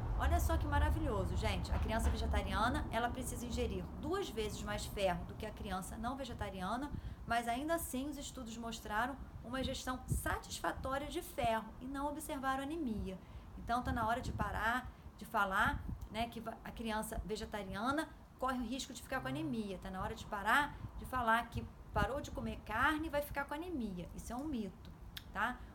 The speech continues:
Um cuidado que se deve ter com relação à anemia, com relação ao ferro na alimentação vegetariana, é a presença dos fitatos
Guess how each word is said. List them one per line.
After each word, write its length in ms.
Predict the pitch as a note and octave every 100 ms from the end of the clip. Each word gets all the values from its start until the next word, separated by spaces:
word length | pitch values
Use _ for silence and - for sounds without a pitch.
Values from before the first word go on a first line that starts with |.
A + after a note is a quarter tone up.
| -
Um 80 | D#4
cuidado 480 | A4+ A4+ E4+ F4+ E4+
que 60 |
se 100 | -
deve 280 | B3 A#3 A3+ -
ter 260 | A3 A3 A#3 - - - -
com 120 | D4+
relação 720 | F#4 F4 C4+ - - G#3 G3+ - - - -
à 200 | C4+ D#4+
anemia, 580 | A#3+ G3+ F#3 A3+ G#3+
com 120 | F#3+ B3
relação 560 | C4 C4 - A#3 A3+ - -
ao 200 | B3 D4+
ferro 560 | - - G#3 A#3 A3+ G3
na 80 | G#3+
alimentação 440 | G3+ F#3+ F#3 F3+
vegetariana, 840 | E3 E3 E3 E3 E3 G#3 G#3 F3+ - - -
é 100 | G#3
a 80 | A#3+
presença 460 | A#3+ C4 A3+ B3 A#3
dos 220 | A#3+ -
fitatos 960 | - F4+ - - G#3 G#3 - C4+ C4